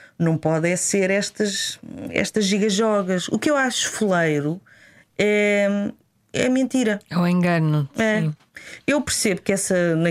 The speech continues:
Speaker 1: nesse exemplo que estavas a dar, eu percebo perfeitamente que ela se tenha sentido enganada, porque
Speaker 2: Claro.
Speaker 1: repara,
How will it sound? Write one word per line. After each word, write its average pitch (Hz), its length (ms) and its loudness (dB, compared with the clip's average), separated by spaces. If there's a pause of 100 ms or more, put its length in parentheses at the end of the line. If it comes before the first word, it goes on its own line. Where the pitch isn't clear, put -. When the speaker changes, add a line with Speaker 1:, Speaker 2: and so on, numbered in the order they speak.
Speaker 1:
nesse 175 360 0
exemplo 160 220 0
que - 20 -8
estavas 147 300 0
a 147 60 2
dar, 135 240 0
eu 277 140 0
percebo - 260 -2
perfeitamente 185 460 -2
que - 80 -2
ela 208 140 2
se - 80 -8
tenha 214 220 0
sentido 214 380 0
enganada, 214 520 0
porque 202 100 0
Speaker 2:
Claro. 208 160 0
Speaker 1:
repara, 170 400 0